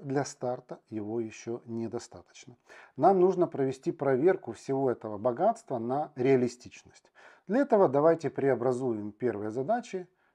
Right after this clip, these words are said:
в недельный формат. Что имею в виду? Из большой задачи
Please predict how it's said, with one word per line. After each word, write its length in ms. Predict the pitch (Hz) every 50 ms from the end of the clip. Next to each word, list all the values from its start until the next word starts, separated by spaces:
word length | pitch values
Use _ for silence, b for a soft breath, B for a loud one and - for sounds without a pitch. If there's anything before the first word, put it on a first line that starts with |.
| _ _
в 80 | 143
недельный 460 | 180 190 170 139 151 151 143 139 139 123
формат. 420 | - - 120 104 98 92 87 - _ - _ _
Что 260 | - - - 208 196
имею 240 | 180 160 143 131 120
в 40 | 110
виду? 280 | 107 98 92 98 98 _ b b b b b b
Из 160 | b 180 165
большой 380 | 160 160 190 175 - - 254 233
задачи 600 | 190 180 131 113 110 107 110 - - - -